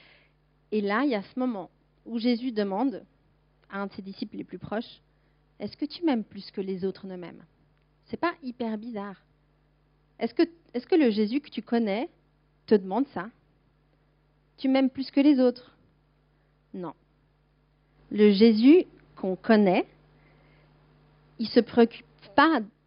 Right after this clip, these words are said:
de te comparer aux autres, de comparer comment tu l'aimes aux autres. Il n'est pas en train de hiérarchiser, genre, « Ah, ça fait longtemps que t'es pas venu les dimanches, toi,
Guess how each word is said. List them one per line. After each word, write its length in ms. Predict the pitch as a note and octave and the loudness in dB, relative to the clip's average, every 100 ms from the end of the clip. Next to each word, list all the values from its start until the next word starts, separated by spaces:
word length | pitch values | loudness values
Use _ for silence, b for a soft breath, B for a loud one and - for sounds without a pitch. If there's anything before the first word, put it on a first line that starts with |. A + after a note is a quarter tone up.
| _ _ | _ _
de 160 | G3+ G#3 | -6 -4
te 160 | G#3 G#3 | -2 -6
comparer 720 | G3+ - B3+ B3+ A3 A3+ A3+ | -6 -8 -6 -4 -4 -2 -4
aux 160 | G3+ | 0
autres, 360 | A#3+ A#3+ - - _ _ _ _ | 0 -2 -6 -20 _ _ _ _
de 100 | F#3+ | -10
comparer 480 | A3 C#4 C4 B3+ C#4 | -4 -2 -2 -4 -6
comment 320 | - A3+ G3+ - | -4 -4 -4 -10
tu 160 | - | -12
l'aimes 500 | G3+ G3 A3 C#4 F#3+ - | -8 -4 0 0 -2 -10
aux 220 | - G3 | -12 -4
autres. 280 | A3 F#3+ - _ _ _ _ _ _ _ - | -4 -4 -12 _ _ _ _ _ _ _ -8
Il 100 | A3 | -4
n'est 60 | |
pas 120 | A3 C#4+ | 0 0
en 60 | |
train 200 | C4+ C4 | 0 -4
de 80 | A3 | -4
hiérarchiser, 680 | G3+ G#3+ A3+ - B3 A#3+ C4 | -4 -4 -6 -8 -10 -6 -4
genre, « 180 | G3+ - | -6 -8
Ah, 480 | - B4+ B4 A#4+ A4+ | -12 -12 -10 -12 -14
ça 80 | - | -14
fait 80 | A#3 | -16
longtemps 200 | G#3+ B3 | -14 -14
que 60 | A#3+ | -16
t'es 80 | |
pas 100 | A#3+ | -14
venu 120 | A3+ A3 | -12 -12
les 80 | |
dimanches, 340 | A#3 D#4+ A3+ - | -8 -6 -6 -8
toi, 120 | F3+ | -12